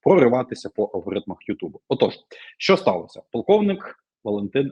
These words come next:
Манько. Це керівник управління штурмових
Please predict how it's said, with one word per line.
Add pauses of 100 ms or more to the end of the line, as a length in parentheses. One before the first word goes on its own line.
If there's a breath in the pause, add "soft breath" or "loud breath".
Манько. (320)
Це
керівник
управління
штурмових